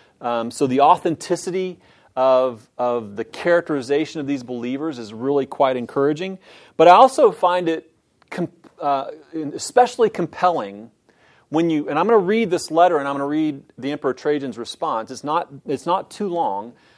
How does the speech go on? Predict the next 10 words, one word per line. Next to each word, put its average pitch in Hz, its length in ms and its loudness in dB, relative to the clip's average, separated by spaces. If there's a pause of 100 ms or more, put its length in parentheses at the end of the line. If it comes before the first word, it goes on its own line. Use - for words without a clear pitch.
(840)
but 160 100 6
I 214 60 8
want 320 160 6
you 311 80 6
to 226 60 4
think 220 400 0
about 123 560 4
what 151 360 2
is 185 200 0
being 170 640 -6